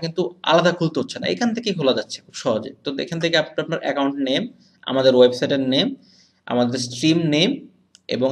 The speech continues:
আমাদের টাইম জোন যেটা আমরা দিয়ে দিলাম, just create account দিলাম, তাহলেই কি আমাদের কিন্তু এখান থেকে Google Analytics অ্যাকাউন্ট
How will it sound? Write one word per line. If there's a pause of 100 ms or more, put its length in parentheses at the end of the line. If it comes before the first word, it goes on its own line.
আমাদের (120)
টাইম (100)
জোন
যেটা
আমরা
দিয়ে
দিলাম, (180)
just (140)
create
account
দিলাম,
তাহলেই
কি
আমাদের (140)
কিন্তু (160)
এখান (100)
থেকে (120)
Google
Analytics
অ্যাকাউন্ট